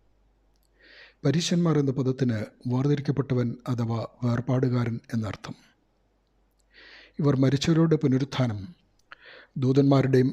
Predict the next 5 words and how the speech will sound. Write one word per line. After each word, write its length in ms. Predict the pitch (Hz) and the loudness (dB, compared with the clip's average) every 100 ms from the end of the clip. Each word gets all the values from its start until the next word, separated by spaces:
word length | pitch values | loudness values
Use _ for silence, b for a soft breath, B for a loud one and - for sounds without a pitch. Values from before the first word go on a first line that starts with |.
| - | 0
ആത്മാക്കളുടെയും 720 | 131 - 147 143 139 135 127 - | -2 2 0 2 2 2 0 -2
അസ്തിത്വം, 500 | 113 - 117 120 98 107 _ _ _ _ _ _ B B B - | -6 -4 -4 -6 -12 -14 _ _ _ _ _ _ B B B 0
മനുഷ്യൻ്റെ 480 | 131 139 156 147 147 | 2 2 2 2 2
സ്വാതന്ത്ര്യം 680 | - 135 123 120 107 98 - - 175 | 2 0 0 -2 -4 -8 -12 -6 -2
എന്നിവയും 420 | 139 123 123 | 0 2 0